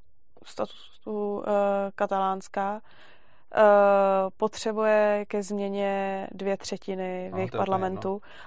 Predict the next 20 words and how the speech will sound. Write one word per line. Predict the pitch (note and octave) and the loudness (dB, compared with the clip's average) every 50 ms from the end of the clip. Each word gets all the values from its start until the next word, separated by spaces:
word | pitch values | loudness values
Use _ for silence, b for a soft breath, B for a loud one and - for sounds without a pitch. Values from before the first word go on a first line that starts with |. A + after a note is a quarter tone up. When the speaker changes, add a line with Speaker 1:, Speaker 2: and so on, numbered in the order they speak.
| B - | B 8
Speaker 1:
a | - G#3+ G#3+ G3+ G3 G3 b b b b b b b b - - - - - | 10 10 10 10 8 6 b b b b b b b b -20 -20 -20 -20 -14
separace | - - - C#4 C4+ - D4 C#4 C4+ C4 C4 - B3+ B3 | -8 4 8 8 8 10 8 6 6 6 4 2 -2 -2
stále | - - - B3 A3+ A3 A3+ A3+ A#3 A#3 A3 | -2 0 4 8 8 10 10 8 6 6 4
je | G#3+ G3+ - | 4 2 2
ještě | A3+ - - - - A#3+ A3 G#3 | 0 -2 -4 -2 0 0 0 0
proti | - G#3+ G#3+ G#3 - - | 0 -2 -2 -2 0 0
jako | G#3+ G#3 G3+ - G#3 G#3 G3+ G3+ G3+ G3+ G3+ - - - | 0 0 0 0 0 2 4 4 4 4 2 0 -2 -4
ústavě | G#3+ G#3+ - - - G#3+ G3+ G#3 G3+ | -6 -6 -4 -2 -2 0 0 0 -2
celého | - G#3+ G3+ G#3 G3+ G3+ | -4 -4 -4 -4 -4 -6
Španělska, | - - - G3+ - B2 B2 B2 A#2 - - F#3 F3+ | -6 -4 0 2 2 2 2 0 -2 -6 -6 -4 -4
Speaker 2:
Jo, | F3 | -2
Speaker 1:
jo. | F#3 F#3+ | -2 -2
Speaker 2:
a | B2+ B2 | -2 -2
to | - C#3 | -2 -2
je | B2+ | -2
mi | C3 C3 | -2 -2
ale | A#2+ B2+ B2+ | -2 -2 -2
úplně | A#2 A2+ A2 B2 A2 | -2 -4 -4 -6 -6
jedno, | G#2 F#2+ F#2 | -6 -6 -8
jakoby. | E2 D2 - - - - | -10 -10 -12 -12 -12 -12